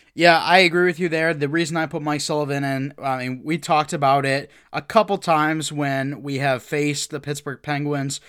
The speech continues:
or even when we did a team-by-team comparison with the Penguins. They've just had so many injuries, and for them to be top five in the league right now is absolutely absurd. You know, they were without Malkin, they were without Crosby, they've been without Jake Guentzel for a while, and he's not coming back. So,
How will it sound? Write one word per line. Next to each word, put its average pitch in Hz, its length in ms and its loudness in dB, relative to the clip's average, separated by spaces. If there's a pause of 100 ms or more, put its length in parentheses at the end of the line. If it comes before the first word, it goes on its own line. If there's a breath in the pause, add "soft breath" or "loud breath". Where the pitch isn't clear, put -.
(180 loud breath)
or 143 120 0
even 147 280 0
when 151 120 0
we 147 100 0
did 131 140 -4
a 123 60 -6
team-by-team 135 680 -4
comparison 135 520 -8
with 139 80 -6
the - 80 -14
Penguins. 135 480 -4 (300 soft breath)
They've 165 120 -6
just 190 160 -8
had 165 180 -6
so 147 320 -2
many 151 200 -2
injuries, 143 640 -6 (340 soft breath)
and 143 160 -6
for 165 120 -2
them 151 220 0
to 170 100 -4
be 151 160 -4
top 139 340 -2
five 135 260 0
in 135 60 -4
the 127 100 -6
league 127 240 -8
right 131 180 -4
now 135 260 -2
is 120 180 -8
absolutely 131 460 -4
absurd. 110 500 -8
You 113 80 -10
know, 113 140 -8
they 127 120 -4
were 135 60 -4
without 135 320 0
Malkin, 127 400 -6
they 120 80 -8
were 127 140 -6
without 135 340 -4
Crosby, 127 540 -4 (320 loud breath)
they've 143 160 0
been 143 220 2
without 135 300 0
Jake 131 240 -8
Guentzel 127 320 -8
for 127 140 -10
a 120 100 -4
while, 123 280 0
and 107 100 -8
he's 123 160 -8
not 123 200 -8
coming 123 220 -8
back. 120 300 -2
So, 113 320 -8